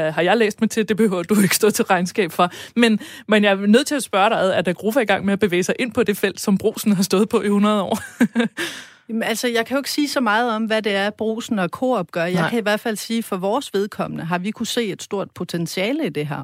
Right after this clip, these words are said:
Speaker 2: og et behov for det, og har tænkt, jamen, det ansvar vil vi gerne gå ind og tage. Vi vil rigtig gerne være dem, der ligesom hjælper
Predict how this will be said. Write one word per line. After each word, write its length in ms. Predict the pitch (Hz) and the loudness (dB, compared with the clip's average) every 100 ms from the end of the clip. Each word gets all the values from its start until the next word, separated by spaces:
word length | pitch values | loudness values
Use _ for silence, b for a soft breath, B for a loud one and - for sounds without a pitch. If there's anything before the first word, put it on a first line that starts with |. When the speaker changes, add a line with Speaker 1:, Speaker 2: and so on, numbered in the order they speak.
| - | -6
Speaker 2:
og 100 | 160 | -8
et 80 | - | -4
behov 360 | 180 190 247 359 | -6 -4 -4 -4
for 220 | - 143 | -6 -6
det, 140 | 156 - b b b | -8 -16 b b b
og 80 | 175 | -2
har 80 | 185 | -2
tænkt, 360 | - 285 247 | -2 -2 -2
jamen, 140 | 180 170 | -4 -2
det 100 | 220 | -2
ansvar 340 | 190 - 165 | -2 -4 -4
vil 180 | 165 185 | -4 -4
vi 100 | 320 | -2
gerne 220 | 226 196 | 0 -2
gå 80 | 190 | -2
ind 140 | 170 147 | -4 -6
og 100 | - | -6
tage. 260 | 156 151 | -8 -6
Vi 80 | 208 | -6
vil 120 | 226 - | -4 -6
rigtig 280 | 220 - 214 | -6 -6 -4
gerne 280 | 151 165 160 b b b _ | -2 -2 -6 b b b _
være 120 | 190 | -2
dem, 320 | 180 185 202 - 180 | -2 -2 -4 -6 -4
der 80 | |
ligesom 420 | 175 196 185 160 - _ _ | -4 -4 -4 -6 -8 _ _
hjælper 320 | 208 208 - | -4 -4 -6